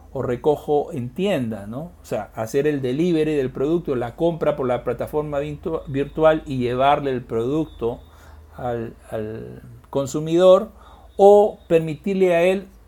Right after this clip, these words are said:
que el recojo, la opción del recojo en tienda, lo que están haciendo muchas empresas retail, ¿no? Como aquí conocidas como Saga Falabella, Ripley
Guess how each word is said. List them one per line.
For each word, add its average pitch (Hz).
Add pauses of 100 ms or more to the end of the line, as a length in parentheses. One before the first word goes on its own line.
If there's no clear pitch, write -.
(340)
que 170
el 139
recojo, 147
la 131
opción 165
del 135
recojo 131
en 147
tienda, 139
lo 110
que -
están 135
haciendo 135
muchas 139 (400)
empresas 131
retail, 113
¿no? 139
Como 113
aquí 110
conocidas 127
como 113
Saga 135
Falabella, 123
Ripley 123